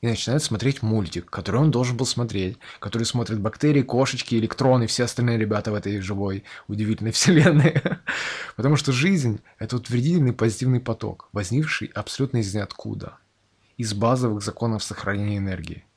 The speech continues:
и которые иногда даже вот каким-то удивительным образом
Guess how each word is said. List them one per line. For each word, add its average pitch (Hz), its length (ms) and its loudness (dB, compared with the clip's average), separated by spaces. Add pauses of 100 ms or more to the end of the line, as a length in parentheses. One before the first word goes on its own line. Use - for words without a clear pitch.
(400)
и 113 100 -10
которые 117 380 0
иногда 104 200 0
даже 113 220 2
вот 98 160 -6
каким-то 110 500 -2
удивительным 104 400 0
образом 107 440 -4